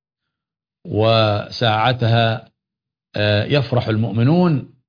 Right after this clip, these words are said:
بتوفيق الله لهم، ويندم النادمون. نسأل الله سبحانه وتعالى العظيم رب العرش العظيم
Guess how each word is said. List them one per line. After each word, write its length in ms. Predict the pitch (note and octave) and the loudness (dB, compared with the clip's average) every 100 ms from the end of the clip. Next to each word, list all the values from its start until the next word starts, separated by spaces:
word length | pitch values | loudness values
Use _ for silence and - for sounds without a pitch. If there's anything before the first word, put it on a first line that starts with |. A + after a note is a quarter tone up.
| _ _ _ _ _ - | _ _ _ _ _ -10
بتوفيق 1300 | G#2 A2+ A2 G#2+ G2+ G2+ - _ A#2+ A2 D3+ D#3+ C3+ | -2 0 2 0 -2 -4 -12 _ -4 -2 0 0 0
الله 340 | B2 D3 B2+ | 2 2 2
لهم، 520 | C3 D#3+ F#3+ F#3 - _ _ _ _ _ _ _ _ _ | 4 4 2 0 -8 _ _ _ _ _ _ _ _ _
ويندم 1500 | F2 G2+ A2 G#2+ G#2 G2 G#2 - A#2 C3+ A#2+ A2 G#2+ G2 F#2+ - - | -6 0 2 2 2 0 -4 -6 -2 0 0 0 0 -2 -6 -10 -6
النادمون. 880 | G#2+ G2 G2+ F#2+ G#2 A2 A2 F2+ F2+ _ _ _ _ _ - | -4 -2 -2 -2 -2 0 0 -2 -6 _ _ _ _ _ -6
نسأل 240 | A#2+ A#2+ A2 | -4 -2 -2
الله 400 | G#2+ A#2+ A2+ G2+ | 0 0 0 -2
سبحانه 540 | G2 - A2+ G#2+ G2 | -6 -6 -4 -2 -4
وتعالى 400 | F#2 G2 G#2+ G#2+ | -4 -4 -2 -2
العظيم 640 | G2+ F#2+ G2+ A2+ G2+ F#2 _ _ _ _ _ _ _ G2+ | -2 -2 0 0 0 -6 _ _ _ _ _ _ _ -4
رب 260 | C3+ A#2 | -2 0
العرش 380 | A2 G#2 A#2+ - | -2 0 -2 -2
العظيم 600 | G2+ G2 G2 A2 F#2+ F2 | -4 -2 0 0 -2 -6